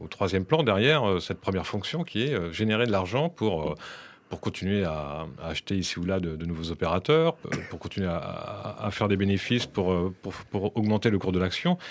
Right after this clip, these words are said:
et cetera, et cetera. Donc une, une, une évaluation qui n'est que, que, que financière.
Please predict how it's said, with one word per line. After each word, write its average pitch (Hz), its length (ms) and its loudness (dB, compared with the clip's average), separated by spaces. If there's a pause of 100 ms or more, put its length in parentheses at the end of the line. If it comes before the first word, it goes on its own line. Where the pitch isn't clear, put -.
(260)
et - 60 -8
cetera, 123 300 2
et 113 40 2
cetera. 110 280 4
Donc 92 180 0
une, 95 220 0 (100)
une, 104 180 0 (760)
une 107 140 6
évaluation 110 420 6
qui 185 120 2
n'est 139 200 6 (320)
que, 151 100 4
que, 147 340 2
que - 140 2
financière. 117 640 4